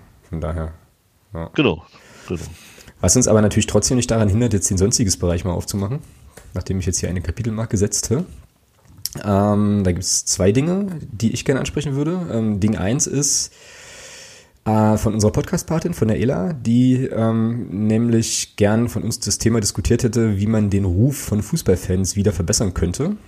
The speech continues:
Speaker 1: So, also ich glaube, ihr geht's da um die mediale, äh, Darstellung auch. Da gab's jetzt gerade, ähm, auch irgendwie wohl so ein, so ein, so ein Report München,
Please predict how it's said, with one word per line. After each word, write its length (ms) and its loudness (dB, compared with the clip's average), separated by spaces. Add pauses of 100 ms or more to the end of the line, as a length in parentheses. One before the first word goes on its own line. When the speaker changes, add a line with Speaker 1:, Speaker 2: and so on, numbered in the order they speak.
(260)
Speaker 1:
So, 200 2
also 200 0
ich 80 -4
glaube, 240 2
ihr 80 4
geht's 200 0
da 100 0
um 100 -2
die 80 2
mediale, 920 2
äh, 80 -4
Darstellung 500 -4
auch. 160 -4
Da 80 0
gab's 220 0
jetzt 160 -6
gerade, 420 -2 (840)
ähm, 360 2
auch 180 0
irgendwie 360 2
wohl 120 4
so 100 2
ein, 200 2
so 80 2
ein, 160 0
so 80 -4
ein 60 0
Report 360 0
München, 1300 -4